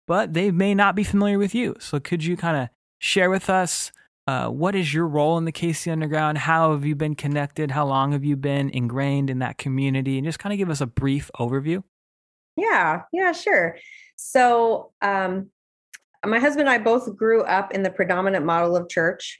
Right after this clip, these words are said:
Speaker 2: and, um, attended a local church here in Kansas City for about twenty years. Uh, beautiful, beautiful group of people. Um, I was a small groups director there for about ten of those years. So I've always been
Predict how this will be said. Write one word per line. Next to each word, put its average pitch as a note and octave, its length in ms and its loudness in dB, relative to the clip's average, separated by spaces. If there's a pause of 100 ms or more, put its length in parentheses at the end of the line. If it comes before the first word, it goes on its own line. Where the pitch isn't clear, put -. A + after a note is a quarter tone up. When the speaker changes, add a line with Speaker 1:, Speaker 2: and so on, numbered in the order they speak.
Speaker 2:
and, E3+ 520 0 (160)
um, D#3+ 420 0
attended G3 340 0
a F#3+ 60 4
local F#3 300 0
church F#3 320 -4
here A3 160 2
in A3+ 80 0
Kansas F#3+ 320 -2
City F3+ 260 0
for E3 140 2
about D#3+ 240 0
twenty F3 340 -2
years. D#3+ 420 -2 (440)
Uh, E3 240 0
beautiful, F#3 720 0 (120)
beautiful F3+ 300 0
group F3+ 240 -4
of E3+ 100 -2
people. D3+ 480 -4 (120)
Um, D#3+ 400 -2 (400)
I G#3+ 60 6
was G#3+ 120 2
a G#3+ 80 2
small G#3 420 0
groups G#3 440 0
director B3+ 480 2
there A#3+ 440 2 (220)
for G3 600 2
about F#3+ 420 0
ten E4+ 400 0
of F3 240 -2
those E3+ 300 2
years. D#3 520 -2 (220)
So G3 420 4
I've F#3 160 2
always G#3 360 2
been G#3+ 480 -2